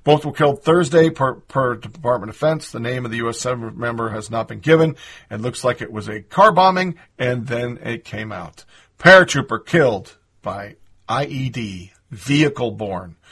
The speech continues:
Soldier killed Thursday in Afghanistan is identified by Pentagon as Sergeant First Class Elias A. Barreto Ortiz, thirty-four, was killed by a V B I D detonated near his vehicle in Kabul.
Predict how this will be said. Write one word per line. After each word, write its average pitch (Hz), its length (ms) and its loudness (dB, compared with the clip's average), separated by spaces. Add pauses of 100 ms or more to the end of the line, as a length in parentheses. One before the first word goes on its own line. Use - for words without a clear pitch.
(380)
Soldier 180 380 4
killed 175 280 4
Thursday 175 320 4
in 160 60 4
Afghanistan 160 540 2
is 131 100 -2
identified 151 560 4
by 131 100 4
Pentagon 147 540 0
as 131 140 -2
Sergeant 165 320 2
First 151 260 -2
Class 139 480 4
Elias 143 760 0
A. 143 300 -4
Barreto 143 760 0
Ortiz, 117 840 -6 (320)
thirty-four, 123 580 2 (380)
was - 140 -14
killed 135 320 -2
by 117 160 4
a 113 80 0
V 135 260 -4
B 147 180 -2
I 135 180 2
D 110 440 -8 (140)
detonated 123 580 -4
near 117 220 -6
his 135 240 -2
vehicle 110 480 -6
in 104 60 -12
Kabul. 131 520 -4